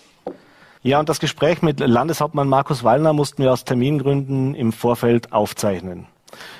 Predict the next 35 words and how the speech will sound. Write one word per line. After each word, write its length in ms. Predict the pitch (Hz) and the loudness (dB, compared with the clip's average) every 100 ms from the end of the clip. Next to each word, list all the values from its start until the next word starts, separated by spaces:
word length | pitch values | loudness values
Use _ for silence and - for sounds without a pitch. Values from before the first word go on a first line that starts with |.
| - | -10
Jetzt 260 | - 175 - | 0 0 0
geht's 180 | 202 - | -2 0
weiter, 500 | 147 180 180 180 156 | 0 2 2 2 0
wie 80 | 175 | -2
schon 140 | 165 | 2
angekündigt, 640 | 139 185 - 175 175 - | 2 0 2 2 0 0
mit 340 | 156 151 - - | -2 -2 -4 0
der 220 | 135 - | 0 0
vorletzten 680 | - - 139 190 180 - 165 | -6 -2 2 2 0 -4 0
Ausgabe 540 | 131 151 - 135 135 135 | 2 2 2 2 2 2
der 100 | 127 | 0
V 140 | 120 | 0
N 160 | 127 123 | 0 0
Sommergespräche. 840 | 131 190 185 - 170 185 180 180 | 0 0 0 0 0 2 2 0
Diesmal 360 | - 160 185 - | 0 0 0 0
zu 100 | 147 | 2
Gast 300 | 143 143 - | 2 2 0
bei 260 | 143 143 | 2 2
V 120 | 131 | 0
N 120 | 135 147 | 0 0
Chefredakteur 680 | 143 - 143 135 143 139 | -2 -2 -4 -4 0 0
Gerold 360 | 127 131 139 123 | 0 0 0 -2
Riedmann 480 | 139 139 131 127 127 - - - - | -2 0 0 0 -2 -8 -18 -20 -2
die 260 | 120 123 - - | 2 2 0 -8
frisch 340 | - 185 - | -2 0 0
gewählten 440 | 165 131 139 - | 0 2 0 0
Landessprecher 580 | 131 127 160 - 143 139 | 0 2 0 -2 0 0
der 80 | 135 | 0
Vorarlberger 400 | - 135 135 131 | 0 0 2 0
Grünen 440 | 123 135 143 139 | 0 0 0 0
Eva 380 | 147 139 143 135 | -2 -2 0 0
Hammerer 420 | 113 131 131 131 | 0 0 2 2
und 280 | 131 110 - | 0 -6 0
Daniel 320 | 110 113 120 117 | 0 2 2 0
Zadra. 500 | 107 90 87 87 | 0 -2 -2 -4